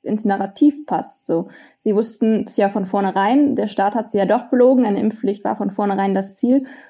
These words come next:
was, glaube ich, extrem gefährlich wäre, weil den ersten Corona-Toten, der nicht an diesem Virus gestorben ist,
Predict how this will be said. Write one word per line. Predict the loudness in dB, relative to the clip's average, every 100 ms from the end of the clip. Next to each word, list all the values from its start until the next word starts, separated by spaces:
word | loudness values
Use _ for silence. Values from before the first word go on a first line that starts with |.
| _ -6
was, | -6 -2
glaube | 0 2
ich, | 0
extrem | -4 -6 -2 0
gefährlich | 0 0 0 0 -2 -6
wäre, | -2 -2 0
weil | 0
den | 0 0
ersten | -2 -4 -6
Corona-Toten, | -4 -2 0 -2 -2 -2 0
der | 0
nicht | 0 0
an | 0
diesem | 0 2
Virus | 2 0 -2
gestorben | -6 -2 0 0
ist, | -2 -4